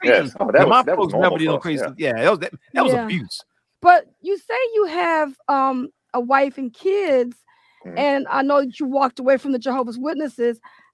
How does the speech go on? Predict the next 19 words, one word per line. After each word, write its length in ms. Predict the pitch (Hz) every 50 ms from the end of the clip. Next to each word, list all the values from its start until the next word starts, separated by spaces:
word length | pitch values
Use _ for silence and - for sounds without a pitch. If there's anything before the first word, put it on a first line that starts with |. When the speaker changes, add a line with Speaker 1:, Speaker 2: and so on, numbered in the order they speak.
| -
Speaker 3:
how 300 | - - 339 339 359 381
did 260 | 359 - - 349 302 262
the 80 | 311
relationship, 1080 | 285 294 294 294 302 294 311 320 - - 330 302 269 - - 302 285 269 262 247 196 - - _ _ _ _ _ _ _ _ _ -
um, 440 | 277 269 262 254 247 254 247 - - _ _ -
did 200 | 240 302 262 -
your, 160 | 330 339 330 -
did 200 | - 277 269 -
your 100 | 330 311
children 540 | 262 - - 330 311 311 285 330 320 311 302 - - 254
get 200 | 285 294 247 -
to 80 | 294
have 240 | 254 285 277 269 269
a 60 | 254
relationship 680 | 240 254 254 247 254 269 269 - - 269 - - 302 269
with 140 | 285 262 -
their 100 | 254 240
grandparents? 880 | 226 247 254 254 269 262 254 - 262 214 190 190 - - _ _ _ _ _ _ _ _ _ _ _ _ _ _ _ _ _ _ _ _ _ _
Speaker 2:
Um, 640 | - 151 160 156 156 151 151 156 156 151 151 151 147